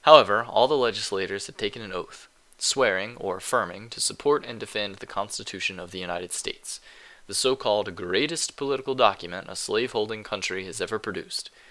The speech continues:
against all enemies, foreign and domestic. When push came to shove, not a single one, not Josh Hawley, the posh toff from Missouri who had given a clenched fist salute hours earlier,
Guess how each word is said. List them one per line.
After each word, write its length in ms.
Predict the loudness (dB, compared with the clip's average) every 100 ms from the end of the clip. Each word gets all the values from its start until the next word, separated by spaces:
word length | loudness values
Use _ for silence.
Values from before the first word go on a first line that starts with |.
| -16 -10
against 340 | -8 -4 4
all 240 | 6 6 4
enemies, 440 | -4 -8 -8 -10
foreign 460 | -4 -2 -2 -4 -4
and 260 | -4 -4
domestic. 600 | -6 -8 -8 -12 -14 -20 _ _ _ _ -20 -18 -8
When 160 | -8
push 280 | -4 -2 -2
came 220 | -2 -4
to 60 | 0
shove, 440 | 2 2 0 -4 -12 -6
not 300 | 4 4 4
a 100 | -2
single 580 | -2 -2 -2 -2 -2 -2
one, 440 | -2 -4 -6 -18 -20 -20 -12 2
not 280 | 2 2
Josh 380 | 2 4 4 2
Hawley, 440 | 0 0 0 -4 -8
the 100 | -6
posh 400 | 0 2 2 0
toff 260 | 0 0
from 200 | -4 -8
Missouri 440 | -6 -4 -4 -4 -6
who 80 |
had 140 | -10 -8
given 220 | -8 -10
a 40 |
clenched 440 | -12 -8 -8 -8 -8
fist 420 | -6 -4 -4 -2
salute 460 | -2 -2 -4 -2 0
hours 340 | 0 0 -2
earlier, 460 | -4 -6 -8 -10